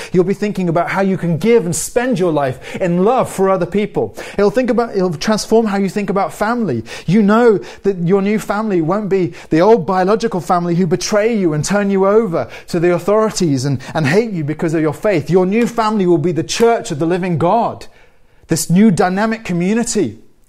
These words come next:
this people of God, no, not bound by a biology, but bound by the gospel,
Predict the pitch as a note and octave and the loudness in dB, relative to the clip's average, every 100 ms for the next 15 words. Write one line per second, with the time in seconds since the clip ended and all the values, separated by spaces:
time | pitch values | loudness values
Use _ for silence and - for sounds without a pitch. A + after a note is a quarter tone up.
0 | _ _ _ - E3 - F#3 A#3 A#3+ G#3 | _ _ _ -4 -4 -2 0 0 2 -2
1 | C3+ G3 D#3+ D#3 G3 A#3 G3 B3 D#3 G#3 | 0 0 0 2 0 2 2 0 0 0
2 | A#3 G3+ F3 E3+ C#3+ D#3+ D#3 G3+ B3 C3 | 2 2 2 0 0 0 2 2 2 -2
3 | B2+ B2+ - - E3+ C3 G3+ A#3+ B3+ F#3+ | -4 -6 -8 -4 -4 0 0 0 0 -2
4 | C#3 F3 F3 G#3 B3 - B3+ F3+ - | -2 -2 0 2 0 -2 -6 -6 -6